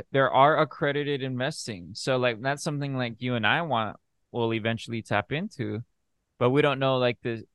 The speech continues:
once you have that hundred thousand dollars that you're able to invest,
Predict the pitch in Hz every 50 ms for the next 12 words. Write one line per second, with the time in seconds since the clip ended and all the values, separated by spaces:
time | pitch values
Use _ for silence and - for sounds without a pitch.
0 | _ _ _ - 127 156 170 - - 190 185 180 170 156 156 143 139 127 117 -
1 | 123 131 147 139 135 143 127 - - 120 120 120 117 117 113 113 117 120 120 117
2 | 107 101 107 104 101 - - 123 113 110 110 104 110 110 - - 117 107 104 98
3 | 98 95 98 95 101 110 139 175 - - - - -